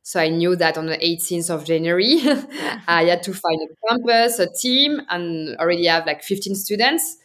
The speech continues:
to actually launch Iron Hack in Mexico. So in my case, it was three months, but yeah, the,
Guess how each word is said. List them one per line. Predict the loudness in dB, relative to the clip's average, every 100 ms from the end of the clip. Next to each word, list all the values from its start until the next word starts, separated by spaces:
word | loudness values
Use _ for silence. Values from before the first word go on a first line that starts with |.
| _ _ 0
to | 0
actually | 2 0 0 2
launch | 2 0 -2
Iron | -2 -2
Hack | -6 -12 -12 -12
in | -10
Mexico. | -8 -8 -8 -10 -10 _ -20 -20 -20 -18
So | -2 2
in | 4
my | 2
case, | 2 2
it | 4
was | 2 2
three | 0
months, | 2 4 4 2 0 -4 0
but | 2 2 -4 -6 0
yeah, | 0 0
the, | -4